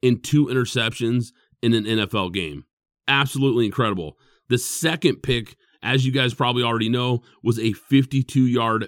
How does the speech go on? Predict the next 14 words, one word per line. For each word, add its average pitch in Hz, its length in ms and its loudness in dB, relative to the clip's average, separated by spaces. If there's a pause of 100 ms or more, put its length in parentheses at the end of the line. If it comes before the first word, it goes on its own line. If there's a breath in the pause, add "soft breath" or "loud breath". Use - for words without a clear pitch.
(160)
pick 135 380 0
six - 400 -4
for - 180 -6
the 107 80 -2
game 113 480 0
winner 113 260 -2
in 95 220 -4
overtime 107 540 -2
versus 92 260 -6
the 85 100 -14
Cowboys. 107 640 -2 (400 soft breath)
Lights 120 640 -2
out 98 320 -2
game 104 400 -2